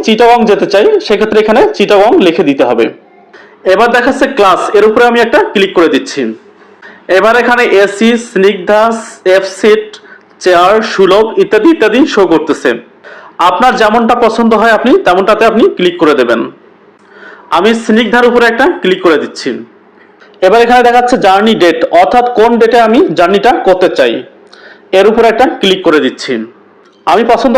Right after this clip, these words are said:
মতো একটা ডেট সিলেক্ট করে দিলাম। এগুলো সম্পূর্ণ হয়ে গেলে নিচে দেখতে পারবেন সার্চ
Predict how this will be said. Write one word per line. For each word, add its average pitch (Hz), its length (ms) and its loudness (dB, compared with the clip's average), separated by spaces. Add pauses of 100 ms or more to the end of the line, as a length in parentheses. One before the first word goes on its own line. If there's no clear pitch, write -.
মতো 247 180 2
একটা 247 220 2
ডেট 247 160 2 (160)
সিলেক্ট 208 340 -2
করে 175 200 2
দিলাম। 120 220 0 (1160)
এগুলো 208 220 2 (120)
সম্পূর্ণ 247 340 0
হয়ে 247 160 4
গেলে 233 140 2 (160)
নিচে 196 240 0
দেখতে 233 260 0
পারবেন 220 280 2 (480)
সার্চ 220 300 0